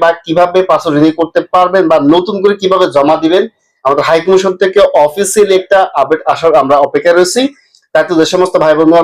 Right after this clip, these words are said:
পাসপোর্ট রিনিউ করবেন, আপনারা একটু অপেক্ষা করুন, যে ই পাসপোর্টের পাশাপাশি এমআরপি এবং কি পাসপোর্ট দুটোই কিন্তু চালু রাখবে আমাদের যে হাইকমিশন।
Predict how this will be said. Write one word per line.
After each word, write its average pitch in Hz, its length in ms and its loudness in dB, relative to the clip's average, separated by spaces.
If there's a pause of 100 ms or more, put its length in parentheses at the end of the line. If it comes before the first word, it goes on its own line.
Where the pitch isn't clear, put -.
(120)
পাসপোর্ট 151 280 0
রিনিউ 160 300 4
করবেন, 196 240 2 (380)
আপনারা 165 240 0
একটু 170 140 -2 (120)
অপেক্ষা 190 340 -2
করুন, 214 200 2 (380)
যে 151 80 2 (380)
ই 226 40 0 (200)
পাসপোর্টের 214 540 0
পাশাপাশি 196 520 0 (240)
এমআরপি 175 440 0
এবং 175 120 2 (100)
কি 208 80 -4 (180)
পাসপোর্ট 180 340 -4
দুটোই 147 320 0
কিন্তু 220 200 0 (440)
চালু 165 240 2
রাখবে 165 240 0
আমাদের 160 220 0 (380)
যে 143 100 4 (220)
হাইকমিশন। 156 520 0